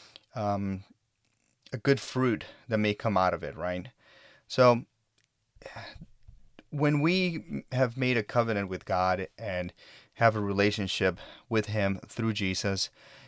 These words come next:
uh, there will be times of discipline, and we shouldn't think of that discipline as the Father hates us or, um, you know, or anything negative. Just take the discipline.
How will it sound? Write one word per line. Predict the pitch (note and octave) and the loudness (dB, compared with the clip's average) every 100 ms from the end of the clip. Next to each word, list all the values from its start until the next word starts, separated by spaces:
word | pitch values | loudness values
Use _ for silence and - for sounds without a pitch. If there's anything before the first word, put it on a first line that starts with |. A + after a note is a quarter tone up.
| - - | -20 -6
uh, | A#2 | -4
there | A2 A#2+ | 0 2
will | A2+ A#2 | 2 0
be | B2 B2 | 0 -2
times | A2 G2+ G2+ | -2 -4 -2
of | G#2+ | -4
discipline, | G2+ A#2+ G#2+ - C#2+ - - - | -2 -2 -4 -8 -16 -18 -18 -6
and | A2+ A2 A2+ | -4 -2 -4
we | B2+ | -4
shouldn't | - D3 C3 A#2+ A2+ G2+ _ _ _ _ _ _ _ _ _ - | -4 -4 -2 -2 -4 -8 _ _ _ _ _ _ _ _ _ 0
think | C#3 C#3+ | 0 0
of | A#2 | 2
that | A2+ G#2 | 2 2
discipline | A2 - A2+ G#2 | 0 0 2 2
as | G2+ G2 | 4 0
the | G2 | 0
Father | - G2 F2+ | 6 6 6
hates | G#2 G2 - | -4 -4 -4
us | F#2+ F#2 F2+ F#2 | -2 -2 -2 -2
or, | F2 F2 F2 F#2 - - - _ _ _ | -2 0 0 -4 -14 -20 -20 _ _ _
um, | E2+ A1 A1 - G2+ _ _ _ _ | -12 -12 -12 -16 -20 _ _ _ _
you | D#3 A2 | -6 2
know, | F#2+ F#2 F2 F2 - _ _ _ _ _ _ _ _ - | 4 4 2 -6 -18 _ _ _ _ _ _ _ _ -2
or | B2 B2+ | 4 4
anything | C#3+ C3+ C3 A#2 | 4 2 0 2
negative. | G#2 G#2 G#2 - - - | 2 2 0 -8 -14 -8
Just | B2 A#2 - - - - - _ _ _ _ _ _ _ _ _ _ _ _ _ - | -4 -2 -4 -8 -20 -20 -20 _ _ _ _ _ _ _ _ _ _ _ _ _ -2
take | B2 | 0
the | D3 | 0
discipline. | C3 D#3+ - - - | 2 2 0 -6 -12